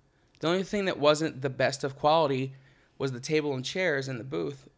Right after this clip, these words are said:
but they serve you on styrofoam plates, so they have to, like,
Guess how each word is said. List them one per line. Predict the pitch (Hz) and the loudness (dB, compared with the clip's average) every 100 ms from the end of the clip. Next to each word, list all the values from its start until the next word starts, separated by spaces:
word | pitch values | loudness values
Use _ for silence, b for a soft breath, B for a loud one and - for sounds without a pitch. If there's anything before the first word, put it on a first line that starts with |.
| _ | _
but | 135 131 - - _ _ _ _ _ _ _ - | -2 0 0 -8 _ _ _ _ _ _ _ -6
they | 139 | -2
serve | 139 - 170 165 | 0 2 2 2
you | 160 - | -2 0
on | 139 135 | 0 0
styrofoam | - 156 151 143 139 131 123 | 0 2 2 2 0 -2 -2
plates, | - 160 127 - | -2 0 0 -2
so | 135 | -2
they | 123 127 | 0 0
have | 147 143 - | 2 0 0
to, | 131 | -4
like, | 120 98 104 - | -2 -2 -4 -14